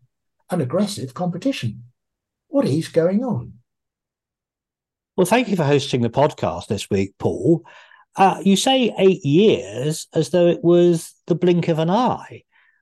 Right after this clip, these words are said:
Speaker 2: And I suppose that compared to China's so-called century of humiliation, which you mentioned earlier, eight years is not a long period of time. But then again, if I consider all the things that have happened in eight years,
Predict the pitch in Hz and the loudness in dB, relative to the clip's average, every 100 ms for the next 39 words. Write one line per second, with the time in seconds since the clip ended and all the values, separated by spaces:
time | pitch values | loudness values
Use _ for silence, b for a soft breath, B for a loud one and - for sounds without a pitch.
0 | _ - 156 147 175 - 233 208 - 147 | _ -6 -4 -2 -4 -2 0 0 0 -6
1 | - 135 135 143 135 135 131 - 127 123 | -4 -6 -4 -2 -2 -6 -8 -4 -2 0
2 | 117 110 135 123 113 131 120 117 _ _ | -2 -4 -2 -2 0 0 0 -2 _ _
3 | _ - - 196 202 - 101 87 92 127 | _ -16 -2 -2 -2 -4 -8 -10 -6 -2
4 | 113 107 120 139 135 - 98 135 123 120 | 0 0 0 0 -2 -8 -8 -8 -6 -6
5 | 117 101 107 117 131 90 95 107 131 B | -4 -4 -4 -2 -2 -4 -12 -12 -12 B
6 | B 156 156 135 135 123 113 - 117 139 | B -2 -2 0 0 0 -2 -2 -4 0
7 | 190 220 92 80 87 85 107 87 82 80 | 0 0 -2 -4 -10 -6 -4 -4 -6 -8
8 | 85 - 92 76 80 113 _ _ _ _ | -10 -6 -6 -8 -14 -18 _ _ _ _
9 | _ _ _ _ _ _ _ 190 240 269 | _ _ _ _ _ _ _ -2 0 2
10 | 220 165 139 214 214 180 175 156 151 139 | 2 2 0 0 0 -2 -2 0 0 -2
11 | 135 139 120 127 - 208 202 104 87 92 | -4 -4 -4 -8 -4 -4 -4 -8 -6 -6
12 | 90 85 101 85 92 131 | -6 -6 -6 -6 -6 -12